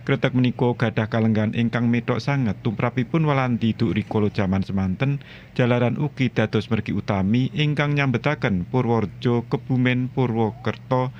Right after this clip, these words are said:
Keporo Jakarta, lan kangge ngintun pasukan menapa dene kabetan padintenan. Saengga mboten maiben menawi Walandi tetep badhe ngwaosi kreteg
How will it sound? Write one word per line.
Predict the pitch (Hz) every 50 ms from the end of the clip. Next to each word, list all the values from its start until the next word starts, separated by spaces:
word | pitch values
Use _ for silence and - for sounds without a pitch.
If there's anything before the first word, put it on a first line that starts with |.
| - - - - - -
Keporo | 117 - 151 147 147 151 147 -
Jakarta, | 139 117 107 - 110 107 - - - 101 92 82 - - - - - - -
lan | - 160 165 165 165
kangge | - - 156 151 151 147 135 123 120
ngintun | 113 117 117 113 107 104 131 123 123 117
pasukan | - 123 120 - 127 120 - - 143 143 147
menapa | 147 156 165 160 156 147 - 160
dene | 147 - 127 117 117
kabetan | - 123 120 - - - - - 110 107 101
padintenan. | - 117 107 - - - 101 98 90 107 95 95 92 85 73 69 65 - - - - - - - - - - - - - - - - - -
Saengga | - - 127 120 120 120 120 107 127 127 127
mboten | 123 113 120 117 - 117
maiben | 120 113 113 117 113 - - - 101 90 85 87 92
menawi | 98 107 113 113 113 117
Walandi | 117 113 120 120 120 117 113 98 120 120
tetep | - - - 123 -
badhe | - 120 110 110 - 123
ngwaosi | 113 113 113 113 113 113 113 110 - - 151
kreteg | 147 - 156 143 - - 135 -